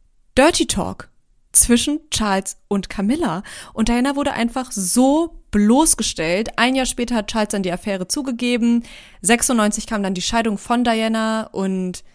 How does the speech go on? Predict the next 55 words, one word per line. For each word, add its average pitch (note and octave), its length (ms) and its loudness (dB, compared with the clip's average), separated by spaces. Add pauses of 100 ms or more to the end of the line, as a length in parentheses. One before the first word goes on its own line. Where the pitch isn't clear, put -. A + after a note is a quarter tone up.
(320)
ja, A3+ 240 -2
Camilla G3 300 -2
hat F#3 80 -4
sich - 120 -8
übrigens E3+ 260 -6
auch G#3+ 160 0
scheiden B3 260 -2
lassen A#3+ 240 -2
von F#3+ 120 -2
ihrem D#3+ 100 -4
Mann D#3+ 140 -6
Andrew, F#3 300 -2
weil E3 140 -2
auch - 220 -6
Camilla E3 500 -6
war F#3+ 80 -2
die G3+ 80 -4
ganze A3 280 -4
Zeit A#3 200 -4
verheiratet. B3 720 -4 (300)
Und A3+ 160 2
direkt G3 200 -2
im G#3+ 80 -2
Anschluss F#3 300 -2
waren F#3 100 -2
dann F#3+ 100 -2
Camilla F#3 440 -2
und B3 140 0
Charles F#4+ 360 0
zusammen. F#3+ 420 -2 (460)
Ja, A3+ 200 2
und F#3 60 -2
was F#3+ 140 -4
macht A3 220 0
das G3 120 -4
natürlich F#3 380 -6
mit F3+ 80 -8
einer F#3 140 -4
Diana? G3+ 540 -2 (440)
Diana C4 680 0
bestätigt A3+ 640 -4
später A3 300 -2
in F#3+ 100 -2
einem F3 120 -6
Interview, F#3 420 -6
dass F3 160 -8
sie - 240 -10
zehn A#3 400 0
Jahre F3+ 300 -2
lang F3 420 -10
mit E3+ 200 -10
ihrer F3 200 -10
Bulimie E3+ 420 -8
gekämpft G#3 540 -10
hat. B3+ 240 -6